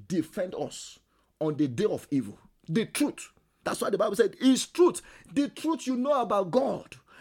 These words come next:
The truth you know about the Holy Spirit. The truth you know about your future. That is what will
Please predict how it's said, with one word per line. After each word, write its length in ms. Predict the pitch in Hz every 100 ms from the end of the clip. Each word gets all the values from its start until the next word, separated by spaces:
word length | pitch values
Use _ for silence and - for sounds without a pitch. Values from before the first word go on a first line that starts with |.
| -
The 200 | 170 285
truth 380 | - - 302 220
you 120 | 254
know 320 | 240 277 262
about 300 | 214 240 269
the 80 | 226
Holy 240 | 233 254
Spirit. 440 | 254 - 233 165 - - -
The 200 | 147 269
truth 440 | 208 - 285 302 220
you 180 | 220
know 540 | 233 262 277 190 214 -
about 420 | 196 196 262 -
your 160 | - 226
future. 480 | - 302 277 190 98 - - 139
That 240 | - -
is 160 | 233 214
what 260 | 202 185 -
will 240 | 214 160